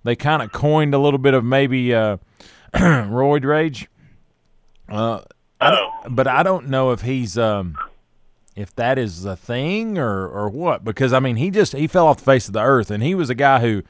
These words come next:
Speaker 1: who, I mean, between Subway and all of his little endorsements and his backflip, I mean, he was a pretty marketable guy, I thought.
Speaker 2: I, I agree. Yeah, I, I'm with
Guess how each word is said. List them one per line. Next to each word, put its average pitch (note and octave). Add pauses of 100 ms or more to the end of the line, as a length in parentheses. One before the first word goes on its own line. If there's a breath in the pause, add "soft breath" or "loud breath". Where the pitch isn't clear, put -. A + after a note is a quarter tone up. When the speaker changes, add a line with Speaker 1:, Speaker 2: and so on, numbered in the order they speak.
(340 soft breath)
Speaker 1:
who, B2+
I A#2+
mean, B2+
between A#2+
Subway D#3
and C3
all C#3
of B2+
his G#2+
little C#3
endorsements C#3
and A2
his G2
backflip, D3+ (420 soft breath)
I B2+
mean, C3+
he F3
was G3+
a -
pretty E3+
marketable A#2
guy, C3+
I C#3+
thought. F#2+ (1900)
Speaker 2:
I, - (380)
I A#2+
agree. F#2+ (640 soft breath)
Yeah, G#2+ (120)
I, B2
I'm C#3+
with C#3+